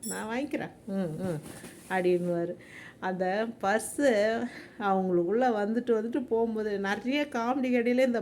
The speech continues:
பர்ஸு வர இடம்லாம் நான் ரொம்ப சிரிச்சிருக்கேன். ஃப்ரெண்ட்ஸ், இந்த மணி பர்ஸை நீங்க அந்த மணி பர்ஸ் காமெடியை கண்டிப்பா பாருங்க. மத்ததும் பிடிக்கும் உங்களுக்கு, இந்த காமெடியை பாருங்களேன். மத்தது கூட நான் இன்னொரு நாள் தொகுத்து உங்களுக்கு சொல்றேன். உங்களோட நான் கலந்து பேசி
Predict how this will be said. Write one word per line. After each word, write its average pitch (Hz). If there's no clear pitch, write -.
பர்ஸு 233
வர 226
இடம்லாம் 208
நான் 196
ரொம்ப 220
சிரிச்சிருக்கேன். 202
ஃப்ரெண்ட்ஸ், 208
இந்த 165
மணி 208
பர்ஸை 214
நீங்க 180
அந்த 156
மணி 190
பர்ஸ் 294
காமெடியை 180
கண்டிப்பா 226
பாருங்க. 170
மத்ததும் 240
பிடிக்கும் 254
உங்களுக்கு, 190
இந்த 180
காமெடியை 180
பாருங்களேன். 175
மத்தது 185
கூட 190
நான் 214
இன்னொரு 170
நாள் 202
தொகுத்து 175
உங்களுக்கு 160
சொல்றேன். 180
உங்களோட 160
நான் 156
கலந்து 160
பேசி 165